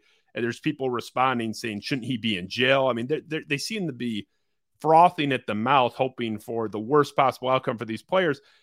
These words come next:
Uh, my perception is this was an opportunity lost where Michigan State apologized, owned it, suspended guys, all worthy reactions. If these two had come together and said, "Look, this is rock bottom. We, this is in a bad place."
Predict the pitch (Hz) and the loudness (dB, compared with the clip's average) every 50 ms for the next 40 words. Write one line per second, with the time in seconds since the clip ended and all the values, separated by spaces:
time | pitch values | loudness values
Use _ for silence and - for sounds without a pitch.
0 | _ _ _ _ _ _ _ _ _ - - - - - 175 202 226 262 285 285 | _ _ _ _ _ _ _ _ _ -12 -12 -12 -12 -4 0 2 2 2 2 2
1 | 220 196 - 214 196 - - 190 175 156 131 139 254 320 - - 339 247 - 180 | 0 0 0 0 -2 -2 -2 -4 -4 -4 -4 -4 -6 -4 -2 -2 -2 0 0 2
2 | 170 175 175 - 151 - - 165 147 127 117 107 101 92 104 139 208 196 87 85 | 2 2 0 0 -4 -6 -4 -4 -2 -2 -2 -4 -4 0 2 4 4 4 2 0
3 | - - - 117 139 180 202 - 208 202 185 175 - - - 151 151 147 - - | -6 -8 -8 -6 -4 -4 -6 -6 -4 -4 -4 -4 -4 -4 -4 -4 -4 -4 -6 -10
4 | - - - - - 160 156 160 156 151 143 147 143 143 139 143 143 131 - - | -14 -18 -8 -2 2 4 4 4 4 2 0 0 2 2 4 2 2 0 -4 -8
5 | _ _ - 147 147 151 156 156 143 147 147 143 - - - - 104 - - - | _ _ -6 -2 0 0 0 0 2 2 2 2 0 -2 -10 -12 -12 -14 -4 2
6 | - 143 156 151 147 139 135 143 139 135 131 123 - - _ - 104 117 135 151 | 4 4 4 2 0 0 2 2 4 2 2 0 -6 -12 _ -4 2 4 6 6
7 | 170 175 160 - _ _ _ _ _ _ _ _ _ _ - - 127 139 147 147 | 6 4 2 -4 _ _ _ _ _ _ _ _ _ _ -10 -4 0 2 2 2
8 | 143 151 151 156 156 147 147 _ _ _ _ _ _ _ - 139 139 139 139 143 | 2 0 -2 -4 -4 -6 -10 _ _ _ _ _ _ _ -6 -2 0 0 0 0
9 | 151 - - - 80 76 - - - _ _ _ _ _ _ _ _ _ _ _ | -2 -6 -10 -16 -16 -18 -20 -20 -20 _ _ _ _ _ _ _ _ _ _ _
10 | _ - 151 151 135 143 190 233 294 302 - - 320 330 277 160 - - 202 202 | _ -4 -4 -4 -2 -2 -2 -2 -2 -4 -2 -2 0 2 2 0 0 2 2 4
11 | 185 160 135 127 131 147 156 143 127 123 117 110 - - 123 110 107 123 131 - | 4 2 0 2 4 4 4 4 2 0 0 -2 -2 -4 -6 -4 -2 -2 -2 -2
12 | - _ - 165 185 180 220 175 135 147 156 151 131 - - 135 131 127 123 120 | -4 _ -8 -8 -8 -8 -8 -6 -2 0 2 2 0 0 0 0 2 2 2 0
13 | 110 113 139 143 123 90 117 143 - - 160 143 135 117 104 87 - 120 117 113 | 0 -2 -4 -6 -8 -10 -10 -10 -10 -6 -4 -4 -2 -2 -4 -2 -2 -2 0 -2
14 | 110 - - - 123 127 120 110 107 - - | -4 -6 -8 -6 -2 -2 -2 -2 -4 -6 -10